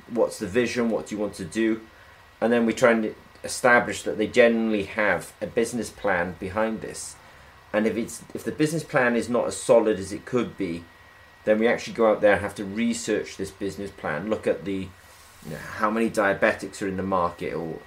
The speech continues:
um, how many patients with renal issues are there, or, you know, what's the, um, reimbursement code for troponin I in the United States, and how many troponin I, uh, measurements are issued each year,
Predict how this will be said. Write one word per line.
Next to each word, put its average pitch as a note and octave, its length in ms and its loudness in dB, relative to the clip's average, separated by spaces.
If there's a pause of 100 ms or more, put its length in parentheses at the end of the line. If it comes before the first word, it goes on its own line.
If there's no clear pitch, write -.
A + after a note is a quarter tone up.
um, E2+ 300 -4 (640)
how A#2+ 180 4
many A2+ 200 2
patients G#2+ 500 -2
with G2+ 200 -2
renal G#2+ 540 0 (100)
issues G2+ 520 -6
are F#2+ 260 -2
there, F2+ 280 -2
or, F2+ 160 -2 (580)
you A#2+ 100 -4
know, G#2 140 -2 (600)
what's - 380 2
the, A#2 480 2
um, G#2+ 440 -2
reimbursement B2 840 4
code G2+ 300 0
for - 120 -8
troponin A2 720 2 (100)
I A2 240 6
in G2+ 240 -2
the G2+ 80 -4
United G2+ 460 -4
States, - 380 -2
and F#2 100 -6
how G2+ 160 -2
many G2+ 160 -4
troponin G2+ 600 -4
I, F#2 380 0 (580)
uh, G2 140 -6
measurements G2+ 800 -4
are F#2+ 280 -4
issued A#2 360 -4
each F#2+ 300 -10
year, F2+ 300 -4